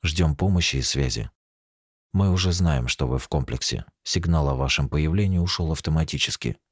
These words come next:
Теперь мы наполнены ожиданием. Неожиданно. Я думал о чём угодно, только не об этом. Что ты имеешь в виду под термином «не об этом»?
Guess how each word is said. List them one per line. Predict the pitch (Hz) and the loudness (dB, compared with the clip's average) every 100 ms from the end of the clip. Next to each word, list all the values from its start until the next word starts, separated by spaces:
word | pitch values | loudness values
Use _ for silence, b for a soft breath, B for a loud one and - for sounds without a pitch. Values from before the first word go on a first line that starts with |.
| _ | _
Теперь | - 80 101 | -4 0 2
мы | 92 | 2
наполнены | 76 67 69 67 69 65 | 2 0 0 0 0 0
ожиданием. | 60 60 57 60 55 - - _ _ _ _ _ _ _ _ _ b b b b b b | -2 -2 -4 -4 -4 -8 -14 _ _ _ _ _ _ _ _ _ b b b b b b
Неожиданно. | 76 107 139 123 104 117 85 65 | 0 2 2 2 2 2 2 0
Я | B 80 90 | B 2 4
думал | 139 143 | 4 4
о | 135 | 2
чём | 143 139 | 2 2
угодно, | 135 113 85 73 | 2 2 0 0
только | 104 87 101 | 0 0 2
не | 104 | 2
об | 110 107 | 2 2
этом. | 87 71 64 62 _ _ _ _ _ _ | 0 0 -4 -6 _ _ _ _ _ _
Что | - - 143 | -4 -2 0
ты | 120 | 2
имеешь | 117 107 98 - | 4 4 4 2
в | 85 | 2
виду | 90 101 | 2 0
под | 92 90 | 0 0
термином | 104 90 92 90 87 | 2 2 4 4 4
«не | 90 | 2
об | 87 76 | 2 0
этом»? | 71 65 50 | -2 -4 -6